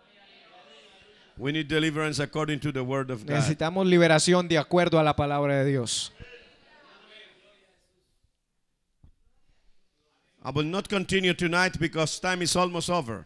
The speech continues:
Speaker 2: No voy a continuar en esta noche porque el tiempo es ya casi terminado.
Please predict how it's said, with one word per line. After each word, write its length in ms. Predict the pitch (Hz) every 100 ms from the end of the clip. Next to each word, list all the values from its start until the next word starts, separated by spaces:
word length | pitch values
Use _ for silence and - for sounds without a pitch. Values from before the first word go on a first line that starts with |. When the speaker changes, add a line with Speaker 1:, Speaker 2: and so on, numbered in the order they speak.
| -
Speaker 2:
No 200 | 143 156
voy 160 | 175 190
a 60 |
continuar 500 | 180 165 156 151 156
en 100 | 170
esta 240 | 170 - 165
noche 260 | 160 -
porque 240 | 156 139 139
el 100 | 131
tiempo 400 | 147 147 156 160
es 200 | 151 143
ya 140 | 143
casi 440 | - 143 135 143 143
terminado. 680 | 127 120 131 135 120 110